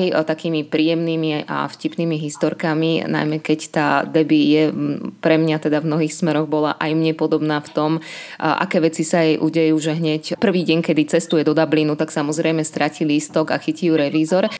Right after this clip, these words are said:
Ja som o desať rokov od nej staršia a aj tak som mala pocit, že som sa, e,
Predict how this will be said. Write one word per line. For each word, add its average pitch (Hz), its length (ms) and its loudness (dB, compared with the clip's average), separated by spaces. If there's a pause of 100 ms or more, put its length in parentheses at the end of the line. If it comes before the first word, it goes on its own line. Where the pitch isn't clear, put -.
Ja 214 200 0
som 330 200 2
o 175 120 2
desať 170 360 2
rokov 147 280 0
od - 240 2
nej 156 160 0
staršia 185 800 0 (340)
a 151 320 2
aj 175 120 2 (120)
tak 185 160 0
som 165 240 0
mala 147 240 0
pocit, 156 320 -2
že 156 160 -2
som 165 160 -2
sa, 143 400 2
e, - 240 -4